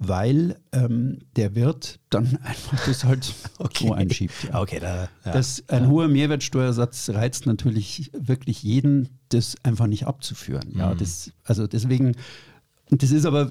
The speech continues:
Speaker 1: für die, äh, für den, nebenbei bemerkt, für jeden Kunden schwierig. Man wird auch kontrolliert in Kroatien und da kann man auch zweihundert Kuna Strafe aufgebrummt bekommen, wenn man als Kunde sich keinen Kassenbon hat geben lassen.
Speaker 2: Ach,
Speaker 1: Also
Speaker 2: ich bin dazu
Speaker 1: Leute,
Speaker 2: verpflichtet.
Speaker 1: du bist verpflichtet, genauso wie in Italien ein Scontrino.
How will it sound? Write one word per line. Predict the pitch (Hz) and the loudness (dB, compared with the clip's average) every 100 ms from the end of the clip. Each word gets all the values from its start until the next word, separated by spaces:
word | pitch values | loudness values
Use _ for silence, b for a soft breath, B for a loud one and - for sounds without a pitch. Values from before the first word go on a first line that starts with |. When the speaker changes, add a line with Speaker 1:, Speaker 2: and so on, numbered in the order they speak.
| - | -2
Speaker 1:
für | - | -2
die, | 123 120 117 | 2 2 2
äh, | - 123 113 | 0 0 0
für | - 139 | -2 -4
den, | 117 107 104 - | 0 -2 -2 -2
nebenbei | 131 123 120 101 127 | 2 2 2 2 2
bemerkt, | 135 127 123 - | 2 2 0 -2
für | 123 | -2
jeden | 107 127 120 | 0 2 2
Kunden | 131 - 104 | 0 0 -2
schwierig. | 104 110 151 147 | 0 0 0 0
Man | 113 113 | 0 0
wird | 123 | 0
auch | 120 - | -2 -2
kontrolliert | 117 107 98 98 131 175 | -2 -2 -2 -2 0 2
in | 151 | 0
Kroatien | 127 131 135 160 165 | 0 -2 -2 -4 -4
und | 104 | -4
da | |
kann | 104 - | -2 0
man | 120 131 | 2 2
auch | 120 117 | 2 -2
zweihundert | - 104 107 113 - | -2 -2 0 0 0
Kuna | 139 98 | 0 0
Strafe | - 98 110 - | -2 -4 -4 -4
aufgebrummt | - 127 - 127 - 127 - | -2 -2 -2 -4 0 0 0
bekommen, | 123 - 107 135 123 | -4 0 2 2 2
wenn | 104 | 0
man | 110 - | 0 -2
als | 107 - | -4 -4
Kunde | - 113 131 | -2 2 2
sich | 139 127 | 2 -4
keinen | - 127 131 | -2 -2 0
Kassenbon | 113 98 98 90 78 | -4 -4 -6 -8 -8
hat | 80 - | -10 -10
geben | 85 - | -10 -10
lassen. | - - - | -12 -12 -4
Speaker 2:
Ach, | - | -2
Speaker 1:
Also | - | 0
Speaker 2:
ich | 156 - | -2 0
bin | 131 | 2
dazu | 113 110 | 2 2
Speaker 1:
Leute, | 123 113 | 2 2
Speaker 2:
verpflichtet. | 160 131 - 82 - | 2 0 -2 -8 -4
Speaker 1:
du | 127 123 | 0 2
bist | 127 156 - | 2 0 -2
verpflichtet, | 160 - 107 - 92 | -6 -4 -4 -4 -6
genauso | 113 113 123 147 151 127 | -4 0 2 2 2 0
wie | 120 | 0
in | 113 | -2
Italien | 147 - 107 120 147 139 | -4 -6 -2 0 2 0
ein | 107 | -2
Scontrino. | - 92 92 - 120 147 160 175 | -4 -4 -4 -2 2 2 2 0